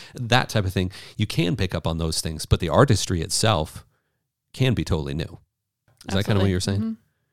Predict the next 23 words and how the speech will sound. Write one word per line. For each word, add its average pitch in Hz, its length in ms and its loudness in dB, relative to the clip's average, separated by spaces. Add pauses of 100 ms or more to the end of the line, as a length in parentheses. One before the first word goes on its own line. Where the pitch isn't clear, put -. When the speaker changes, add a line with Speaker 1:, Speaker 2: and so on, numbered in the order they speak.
(200)
Speaker 1:
Yeah, 80 140 -4
I, 95 80 2 (160)
I 135 40 6
would 143 140 6
agree. 92 360 4 (880)
Also, 90 640 2 (540)
I 113 100 0
think 151 380 -2
there 117 160 2
is 110 200 0
a 92 100 2
scale 92 640 0
here - 440 -12 (520)
that 92 140 -2
we 98 120 2
don't 110 220 0
necessarily 98 640 2
think - 320 -6
about, - 440 -12 (800)
because 101 280 0
the 92 80 0
reality 90 540 4
is, 73 460 -2